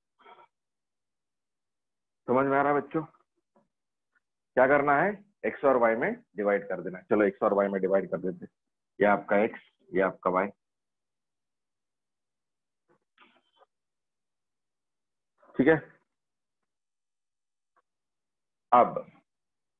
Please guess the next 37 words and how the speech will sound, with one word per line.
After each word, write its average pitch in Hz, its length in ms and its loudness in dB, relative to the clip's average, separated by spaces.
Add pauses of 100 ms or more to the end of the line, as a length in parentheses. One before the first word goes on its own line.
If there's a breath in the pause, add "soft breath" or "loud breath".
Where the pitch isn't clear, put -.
(360)
ये 127 180 4
वाला 139 280 4
u 127 260 4
of 131 200 4
x 127 180 -2
बनेगा, 123 340 0 (960)
ये 113 160 4
वाला 123 240 4
u 113 260 2
of 110 200 0
y 110 160 2
बनेगा। 110 360 -2 (1000)
u 120 200 6
of 143 140 2
x 131 180 -2
क्या 143 120 6
रहेगा? 135 280 4
u 131 180 2
cos 127 240 4
theta, 131 240 0 (360)
u 104 140 2
of 127 160 2
y 127 140 2
क्या 123 120 2
रहेगा? 123 200 2
u 113 180 2
of 117 140 -6
sin 110 220 -4
theta। 110 200 -8 (600)
ये 123 180 2
समझ 127 200 0
में 131 120 0
आता 127 200 0
है 127 40 2
आप 123 120 -2
लोगों 123 160 0
को? 127 200 -8